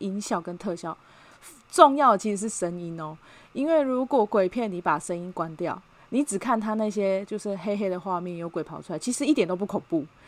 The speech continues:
其实重点的是那个声音带来的感觉，那个才是比较有冲击性的。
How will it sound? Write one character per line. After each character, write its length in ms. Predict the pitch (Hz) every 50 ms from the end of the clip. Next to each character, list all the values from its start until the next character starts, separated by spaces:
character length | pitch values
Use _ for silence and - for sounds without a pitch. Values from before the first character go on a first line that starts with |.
| - - - -
其 140 | - 285 285
实 100 | 320 339
重 220 | 311 392 349 320
点 160 | 262 220 185 180
的 80 | 185
是 140 | 180 226 240
那 100 | 233 220
个 100 | 190 185
声 220 | - - 190 180
音 200 | 175 175 180 196
带 200 | 196 262 240 208
来 120 | 175 165 156
的 300 | 151 165 156 156 147 - -
感 260 | - 190 175 165 170 170
觉， 320 | - 160 147 139 135 156 - _ _ _ _ _ - _ _ _
那 140 | - 285 294
个 140 | 254 233 208
才 220 | - 220 175 180
是 260 | - - 240 226 220 190
比 160 | - 170 165
较 220 | 180 196 190 180
有 100 | 165 156
冲 320 | 156 - - 214 196 202 208
击 200 | - 156 156 156
性 280 | - - 180 156 - 107
的。 60 | -